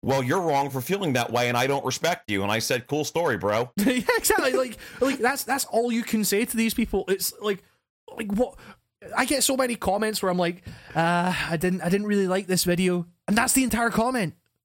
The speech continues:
Speaker 2: And I'm like, "Okay, it, like, sure. I, I, I mean, that's fine that you don't like it, but, like, what, what is that?" I, that comment is a waste of time. <laughs> It's, it's, uh, like,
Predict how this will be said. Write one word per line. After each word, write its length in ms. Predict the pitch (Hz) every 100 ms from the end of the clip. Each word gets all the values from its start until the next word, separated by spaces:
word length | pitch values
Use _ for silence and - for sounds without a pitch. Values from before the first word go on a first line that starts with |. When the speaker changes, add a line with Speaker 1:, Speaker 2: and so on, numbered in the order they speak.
| _ 185
Speaker 2:
And 120 | 190
I'm 80 | 185
like, 260 | 196 175 _ _ _ _ _ _ _ 196
"Okay, 460 | 190 185 196 175 _ _
it, 160 | 190 180
like, 200 | 190 180 _ _ _
sure. 400 | - 220 214 151 - -
I, 60 | 190
I, 560 | 180 175 165 165 170 - 175
I 60 |
mean, 200 | 185 180 175
that's 200 | 180 -
fine 220 | 190 202
that 60 |
you 80 | 175
don't 200 | 180 165
like 240 | 151 185 190
it, 160 | 190 _ _ 165
but, 260 | 170 170 _ _ _ _ -
like, 180 | 165 151
what, 260 | 151 190 - - 226 185
what 200 | 196 220
is 140 | 190 196 - -
that?" 220 | 233 - _ _ _ _ _ -
I, 100 | -
that 220 | 196 262 -
comment 420 | - 240 233 196
is 140 | 202 180
a 40 |
waste 580 | 180 170 196 208 - -
of 200 | 190 -
time. 460 | - 185 185 165 -
<laughs> 80 | -
It's, 260 | - 196 -
it's, 320 | 220 - -
uh, 180 | 202 214
like, 200 | 202